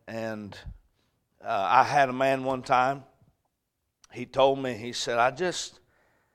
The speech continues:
I, I, I feel like, um, I,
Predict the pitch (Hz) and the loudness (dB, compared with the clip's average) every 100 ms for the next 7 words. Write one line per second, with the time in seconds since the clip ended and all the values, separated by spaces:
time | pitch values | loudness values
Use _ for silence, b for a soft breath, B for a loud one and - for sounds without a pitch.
0 | _ _ _ - - 123 120 127 123 117 | _ _ _ -10 -6 -6 -2 -4 -2 -4
1 | - - 175 180 156 143 156 170 - - | -8 -6 -4 0 2 4 2 -2 -8 -20
2 | - _ _ _ _ _ _ _ _ _ | -20 _ _ _ _ _ _ _ _ _
3 | 117 117 107 98 90 92 _ _ _ _ | -2 0 2 -2 -6 -18 _ _ _ _
4 | - - _ _ _ _ _ 104 | -20 -20 _ _ _ _ _ -6